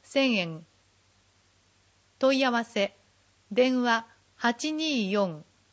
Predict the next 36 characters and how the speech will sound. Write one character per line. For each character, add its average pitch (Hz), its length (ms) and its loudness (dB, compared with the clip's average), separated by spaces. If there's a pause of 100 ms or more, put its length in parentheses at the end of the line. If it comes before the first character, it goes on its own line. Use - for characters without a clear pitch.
(200)
零 294 280 4
六 294 320 -2
八 - 320 -8
三。 170 460 -2 (800)
月 233 260 -2
曜 277 220 2
か 185 140 -2
ら 160 180 -4
金 220 360 0
曜、 165 340 -4 (280)
九 302 100 0
時 269 160 -2
か 170 160 0
ら 165 160 -4
十 214 200 0
七 - 260 -6
時。 160 200 -10 (680)
横 233 240 0
須 285 200 -4
賀 254 140 2
三 240 180 2
浦 269 200 0
教 247 240 0
育 226 220 -6
会 208 220 -2
館。 143 240 -10 (2750)
定 294 280 6
例 277 260 6
ボ 247 140 2
ラ 269 140 4
ン 269 100 -4
テ 254 100 -4
ィ 247 100 4
ア 240 60 -2
活 226 280 -2
動、 156 360 -4